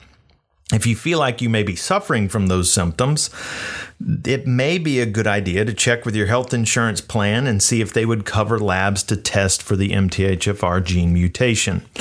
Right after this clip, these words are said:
There are certainly a few that do, but if your particular insurance doesn't, it doesn't necessarily mean you can't get that lab. You can always pay cash for it, but I would certainly recommend, um,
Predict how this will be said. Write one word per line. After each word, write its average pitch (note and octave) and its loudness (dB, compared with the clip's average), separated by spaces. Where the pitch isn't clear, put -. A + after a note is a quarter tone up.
There A#2 2
are A2 -2
certainly C3 0
a G2+ 0
few A2 0
that G2 -2
do, C3 -2
but A2 0
if G#2+ -6
your B2+ 2
particular A#2 -2
insurance A#2 0
doesn't, G2+ -2
it A2 -2
doesn't F#3+ 0
necessarily C3+ 0
mean B2 0
you A2+ 0
can't C#3+ -2
get A2 0
that G2 0
lab. A2 0
You G#2 -2
can G#2+ 0
always C3 0
pay G2+ -2
cash D3+ -2
for F#2+ 0
it, - -2
but A2 -2
I A#2 2
would A#2 -2
certainly A#2+ 2
recommend, A2 0
um, G2 2